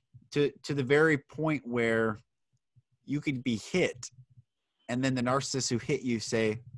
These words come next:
"What? Why are you crying?" And you're like, "Wait, what? Wait." And you start to question your own very existence. It starts very young. Say, "No, you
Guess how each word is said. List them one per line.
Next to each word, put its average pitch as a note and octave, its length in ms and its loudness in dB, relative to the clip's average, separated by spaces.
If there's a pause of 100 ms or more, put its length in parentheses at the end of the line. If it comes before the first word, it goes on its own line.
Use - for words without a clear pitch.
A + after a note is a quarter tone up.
"What? D#3+ 260 -4 (800)
Why B2 100 -2
are - 20 2
you C3+ 60 2
crying?" C3+ 260 -4 (1120)
And A#2 100 -2
you're B2 120 2
like, G#2+ 200 0 (120)
"Wait, G2+ 180 -8 (160)
what? A#2+ 280 -6 (340)
Wait." G2+ 200 -10 (640)
And A#2 180 0
you B2 100 2
start B2+ 360 -2
to B2+ 60 -14
question A#2+ 480 -2
your G#2+ 240 -4
own A2+ 460 0
very A#2 500 2
existence. F#2+ 840 -10 (960)
It B2+ 180 0
starts - 420 2 (340)
very B2 280 4
young. G2+ 280 0
Say, A2+ 180 -2
"No, A#2+ 160 2
you A#2+ 120 -2